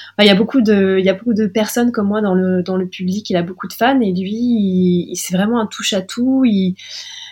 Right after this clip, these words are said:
il va dans le hip-hop, il fait, euh, il danse, euh, pff, tout lui va, tout lui réussit, tout l'intéresse, euh,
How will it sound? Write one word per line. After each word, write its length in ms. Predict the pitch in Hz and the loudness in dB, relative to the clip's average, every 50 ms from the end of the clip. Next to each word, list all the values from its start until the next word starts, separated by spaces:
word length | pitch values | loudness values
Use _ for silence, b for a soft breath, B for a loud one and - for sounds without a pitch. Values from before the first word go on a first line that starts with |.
| B - | B -6
il 480 | 180 185 185 185 185 190 185 190 190 185 | -4 -2 0 0 0 0 -2 -2 -2 0
va 140 | 190 190 180 | 0 0 2
dans 120 | 180 180 | 2 2
le 140 | 180 175 180 | 2 2 2
hip-hop, 600 | 185 185 180 - 233 233 233 226 226 233 226 226 - 214 202 196 | 0 0 -2 0 0 2 2 2 2 2 0 -2 -4 -4 0 0
il 140 | 196 196 185 | 0 0 0
fait, 520 | 180 - - - 214 202 196 196 196 196 196 | -4 -6 -8 -6 -4 -2 -2 0 0 0 0
euh, 400 | 190 190 185 185 185 185 175 - - _ _ _ _ _ - - - - | 0 0 0 0 0 0 -2 -4 -8 _ _ _ _ _ -18 -18 -12 -8
il 120 | 190 190 175 | -4 -2 -2
danse, 420 | 196 190 190 185 180 - - - 196 | 0 -2 -2 -4 -4 -6 -4 -4 -4
euh, 800 | 190 190 190 185 185 185 180 180 170 - - 58 - - - - - - | -2 0 0 2 2 2 2 0 -2 -2 -4 -6 -6 -6 -6 -8 -10 -12
pff, 500 | - - - - - - - - - _ _ | -14 -16 -16 -16 -16 -18 -18 -20 -20 _ _
tout 160 | - - 269 254 | -6 -2 0 0
lui 240 | 220 220 220 208 | 2 2 2 2
va, 220 | 180 170 160 - - _ _ _ _ - | 2 2 0 -2 -8 _ _ _ _ -8
tout 140 | - 262 | -4 -4
lui 180 | 226 220 220 220 | -2 0 0 0
réussit, 840 | 196 208 202 196 190 185 - - - 240 247 247 240 240 233 233 | 2 2 0 0 -2 -4 -6 -6 -2 0 0 2 2 2 0 -2
tout 160 | - - - 233 | -4 -6 -2 0
l'intéresse, 920 | 226 208 202 196 202 190 185 196 220 220 226 226 233 226 - - - 226 214 | 0 0 0 -2 -2 -2 0 2 2 2 2 2 0 -2 -4 -6 -8 -4 -2
euh, 180 | 196 190 185 | -2 -2 -2